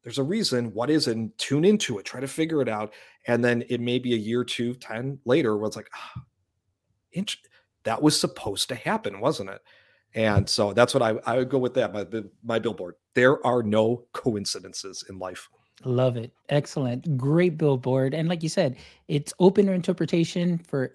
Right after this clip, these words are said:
Speaker 2: anybody as you drive by and just to get you to think and reflect. And many times we need to slow our brains down a little bit and just think and reflect on those things. So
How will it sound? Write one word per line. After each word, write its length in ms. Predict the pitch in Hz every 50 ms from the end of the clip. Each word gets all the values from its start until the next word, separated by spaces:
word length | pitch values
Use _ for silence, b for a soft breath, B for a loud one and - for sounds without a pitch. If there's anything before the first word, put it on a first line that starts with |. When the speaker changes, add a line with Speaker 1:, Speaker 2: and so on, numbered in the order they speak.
| _
Speaker 2:
anybody 500 | - 175 175 180 175 175 175 175 175 165
as 140 | 143 139 143
you 140 | 156 160 156
drive 300 | 151 160 151 151 143 135
by 380 | 147 143 151 156 160 170 151 -
and 320 | 143 131 131 127 127 127 131
just 180 | - 160 - -
to 60 | 175
get 220 | 165 185 175 -
you 80 | - 190
to 80 | 175
think 280 | 165 - - 165 170 -
and 100 | 180 175
reflect. 420 | 156 151 - - 185 202 180 -
And 120 | - 135 147
many 200 | 165 196 208 208
times 380 | 208 - 220 226 240 233 - B B B B B B B B B B _ _ _
we 180 | - 160 160 180
need 100 | 202 208
to 80 | 202
slow 280 | 190 - - 202 196 196
our 100 | 202 190
brains 380 | 175 175 180 196 208 202 180 170
down 180 | 170 160 156
a 60 | 151
little 240 | 147 147 147 147 147
bit 180 | 143 151 147 143
and 120 | 147 143
just 240 | 147 156 147 - -
think 180 | 175 160 151 -
and 140 | 156 147
reflect 480 | 139 135 131 - - 147 139 135 - -
on 160 | 135 131 135
those 240 | 131 131 131 127 -
things. 340 | - 131 127 127 131 127 -
So 240 | - 143 139 135